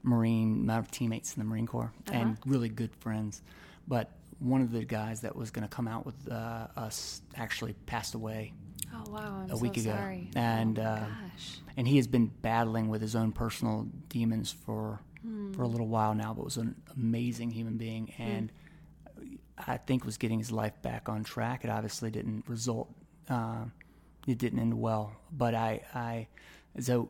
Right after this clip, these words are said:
Speaker 1: there's an, there's a, another added meaning toward the,
Speaker 2: Hmm.
Speaker 1: the weekend with, with Buck not, uh, not being out there with us. And I think that the fact that it's, you know, I was probably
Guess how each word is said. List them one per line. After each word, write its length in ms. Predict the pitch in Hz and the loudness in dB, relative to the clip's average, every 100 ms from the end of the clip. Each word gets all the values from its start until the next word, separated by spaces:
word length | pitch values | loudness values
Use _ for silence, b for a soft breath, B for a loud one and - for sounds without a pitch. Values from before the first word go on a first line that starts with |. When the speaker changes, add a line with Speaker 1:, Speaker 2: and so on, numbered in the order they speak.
| - | -4
Speaker 1:
there's 240 | - 131 120 | 2 2 4
an, 120 | 117 - - _ | 2 0 -18 _
there's 220 | 135 117 | 0 4
a, 260 | 120 110 104 B B B - B B B B - - - - | 4 4 0 B B B -20 B B B B -20 -20 -20 -2
another 320 | 135 131 120 | 4 6 6
added 360 | - 117 113 113 | 4 4 4 2
meaning 400 | 113 113 117 113 | 2 2 2 2
toward 380 | - 113 113 110 | 0 0 0 0
the, 240 | 113 110 104 | 0 -2 -4
Speaker 2:
Hmm. 180 | 214 98 185 | -6 -6 -2
Speaker 1:
the 100 | 117 | -2
weekend 520 | 113 117 - 113 113 | 2 0 0 2 2
with, 180 | 110 107 - B B B | 2 -2 -6 B B B
with 200 | - 110 | 2 2
Buck 220 | 107 117 - | 4 2 2
not, 240 | 120 117 - - 131 | 0 0 -6 -4 0
uh, 400 | 110 107 110 - - | 0 0 -2 -6 -4
not 240 | 135 117 | 0 0
being 220 | 123 113 113 | 2 0 0
out 160 | 117 | -2
there 140 | - 110 | -2 -2
with 200 | 110 117 | 0 0
us. 240 | 135 - | 0 0
And 140 | 120 117 | 0 0
I 60 | |
think 280 | 107 117 107 | 0 -2 0
that 180 | 113 - B B | -2 -4 B B
the 60 | - | -6
fact 360 | - 117 - | 2 2 2
that 100 | 117 | 0
it's, 340 | 113 - - - B B B | 0 0 -6 -8 B B B
you 100 | - | 0
know, 100 | 113 | 4
I 40 | 113 | 4
was 120 | 107 | 2
probably 400 | - 117 110 107 | 0 2 2 0